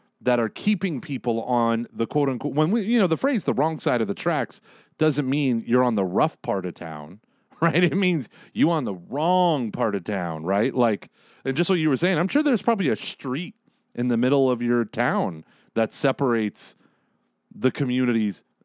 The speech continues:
you know, and there's probably some gradient there and some overlap there. But for, I mean, I grew up in a working class neighborhood, and there was one black family that I know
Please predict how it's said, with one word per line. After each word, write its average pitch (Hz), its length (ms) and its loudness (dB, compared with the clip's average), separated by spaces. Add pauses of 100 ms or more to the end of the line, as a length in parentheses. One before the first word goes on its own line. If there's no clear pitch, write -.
you 165 140 0
know, 113 140 4
and 135 80 4
there's 135 120 4
probably 143 240 0
some 139 140 -4
gradient 113 560 2
there 104 240 -2
and 117 100 -4
some 113 140 -4
overlap 98 540 -2
there. 98 320 -6 (880)
But 151 180 0
for, 160 240 2
I 180 60 2
mean, 156 140 2
I 127 160 2
grew 233 240 2
up 135 140 0
in 131 140 -2
a 110 80 2
working 135 480 0
class 113 640 -4
neighborhood, 101 720 -2 (100)
and 110 160 -2
there 110 120 2
was 101 200 0
one 127 460 -2
black 120 460 -4
family 104 440 -2
that 92 180 -2
I 90 140 -2
know 87 360 -8